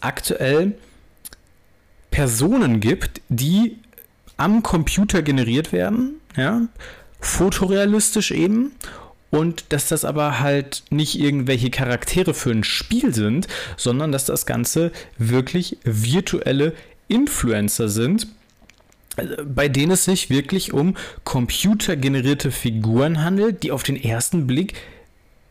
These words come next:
nicht von realen Personen zu, äh, unterscheiden sind, ja. Also auf ersten Blick meint bei mir, ich war auf der Seite von einer dieser Personen, ja, <laughs> Personen in Anführungsstrichen,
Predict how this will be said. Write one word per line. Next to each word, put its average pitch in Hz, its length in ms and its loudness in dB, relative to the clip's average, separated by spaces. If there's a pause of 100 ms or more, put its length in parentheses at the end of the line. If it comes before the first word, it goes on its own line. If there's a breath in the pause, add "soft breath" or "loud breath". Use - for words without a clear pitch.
(120)
nicht 185 720 2
von 175 420 -2
realen 160 540 0
Personen 151 520 2
zu, - 140 -4
äh, - 260 -2
unterscheiden 156 580 0
sind, 101 200 2
ja. 139 220 0 (300 loud breath)
Also - 180 -2
auf - 120 0
ersten 151 500 -2
Blick 180 320 2
meint 147 300 -2
bei 131 120 2
mir, 214 360 4 (540 loud breath)
ich 131 160 -2
war 156 140 2
auf 147 140 -4
der 127 160 2
Seite 127 420 0
von 180 500 0 (380)
einer 147 480 0
dieser 123 600 2 (260)
Personen, 131 640 2
ja, 196 260 0 (580 soft breath)
<laughs> - 280 -2
Personen 135 400 2
in 123 80 2
Anführungsstrichen, 202 880 0